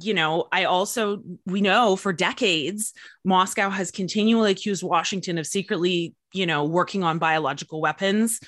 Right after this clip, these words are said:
This is a really common thread of a lot of Russian propaganda since the Cold War, starting in nineteen forty-nine.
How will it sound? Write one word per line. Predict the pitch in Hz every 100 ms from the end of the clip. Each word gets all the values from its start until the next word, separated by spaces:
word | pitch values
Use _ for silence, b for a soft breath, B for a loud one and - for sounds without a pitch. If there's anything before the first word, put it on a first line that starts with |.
| B B B -
This | 214
is | 208 208
a |
really | 180 190 185
common | - 170 170
thread | 185 208
of | 180
a |
lot | 156 156 165
of | 190
Russian | 165 156 - 180
propaganda | 165 - 185 330 262 202
since | - 214 196
the | 196
Cold | 180 - 214
War, | 185 151 147
starting | 185 - 185 175
in | 175
nineteen | 165 160 190
forty-nine. | 175 185 175 160 151 160